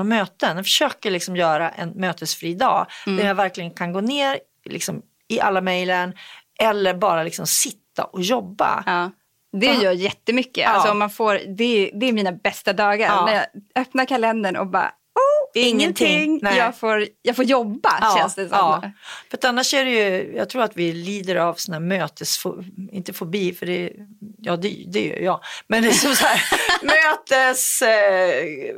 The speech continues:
Speaker 1: alla ska ha möten hela tiden. Jag blir
Speaker 2: Ja.
Speaker 1: tokig på alla de här mötena. Jag, jag vill jobba liksom.
Speaker 2: Ja, sen ska man verkställa allting. Men
Speaker 1: Ja.
Speaker 2: samtidigt så måste ju de där mötena till.
Speaker 1: Ja. Nej, men så att det,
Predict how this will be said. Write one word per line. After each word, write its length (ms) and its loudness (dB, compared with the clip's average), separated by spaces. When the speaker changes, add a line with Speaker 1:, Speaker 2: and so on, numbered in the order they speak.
Speaker 1:
alla 380 2
ska 160 0
ha 80 2
möten 420 0
hela 180 0
tiden. 200 -2
Jag 80 0
blir 140 4
Speaker 2:
Ja. 60 2
Speaker 1:
tokig 200 -4
på 60 4
alla 160 2
de 120 -2
här 60 -2
mötena. 640 0
Jag, 120 -2
jag 60 0
vill 200 0
jobba 420 2
liksom. 500 0
Speaker 2:
Ja, 100 -20
sen 180 -6
ska 100 -6
man 140 0
verkställa 560 -2
allting. 280 -2
Men 80 0
Speaker 1:
Ja. 260 4
Speaker 2:
samtidigt 340 -2
så 80 -2
måste 240 0
ju 60 -2
de 140 -2
där 100 -2
mötena 460 -4
till. 400 -6
Speaker 1:
Ja. 320 2
Nej, 100 2
men 140 0
så 100 2
att 100 -4
det, 220 2